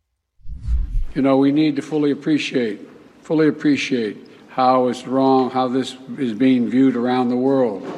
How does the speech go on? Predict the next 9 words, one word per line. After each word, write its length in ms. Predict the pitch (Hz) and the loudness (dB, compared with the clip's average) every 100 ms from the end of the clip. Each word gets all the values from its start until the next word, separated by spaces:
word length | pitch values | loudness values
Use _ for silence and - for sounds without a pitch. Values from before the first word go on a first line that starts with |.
| - - - - | -14 -18 -18 -6
and 140 | 123 | -2
being 320 | 127 131 123 | 2 2 2
used 440 | 120 143 143 131 107 | 4 4 4 2 0
by 180 | 127 120 | -2 0
Russia. 500 | 127 151 - 101 90 - - - _ - - - - - _ _ - | 2 2 0 -8 -14 -20 -20 -20 _ -20 -20 -20 -20 -20 _ _ 0
Russian 420 | 175 175 170 151 | 0 2 2 4
loyalists 520 | 170 175 156 143 135 | 6 6 4 0 -4
in 120 | 143 139 | -4 -2
Moscow 720 | 160 160 - 131 120 113 | 0 -2 -4 -4 -2 -4